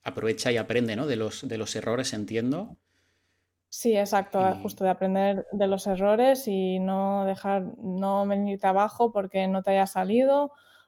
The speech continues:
Speaker 2: porque, a ver, si también he tenido mu-, yo muchas rachas malas largas,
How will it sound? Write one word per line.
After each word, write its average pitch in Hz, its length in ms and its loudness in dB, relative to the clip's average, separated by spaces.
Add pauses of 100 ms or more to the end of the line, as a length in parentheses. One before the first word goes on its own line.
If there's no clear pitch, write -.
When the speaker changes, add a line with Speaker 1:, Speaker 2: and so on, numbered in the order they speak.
(140)
Speaker 2:
porque, 185 400 -2
a 185 100 2
ver, 190 140 0
si - 160 -14
también 196 280 2
he 202 40 -4
tenido 208 260 2
mu-, 208 140 2
yo 202 100 2
muchas 208 300 0
rachas 202 440 0 (100)
malas 208 500 4
largas, 226 560 4